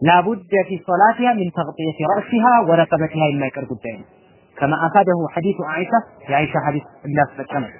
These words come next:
ወሚን ተግጢየቲ በቅየቲ በደኒሃ ሌላው ሰውነቷንም መሸፈን አለባት።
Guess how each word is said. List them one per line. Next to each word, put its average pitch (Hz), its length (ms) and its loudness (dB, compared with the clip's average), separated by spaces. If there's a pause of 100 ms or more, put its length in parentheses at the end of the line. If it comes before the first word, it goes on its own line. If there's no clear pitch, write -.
(280)
ወሚን 202 300 6
ተግጢየቲ 254 580 4
በቅየቲ 233 480 0
በደኒሃ 208 420 2 (300)
ሌላው 196 260 6
ሰውነቷንም 226 600 2
መሸፈን 233 420 2
አለባት። 165 420 2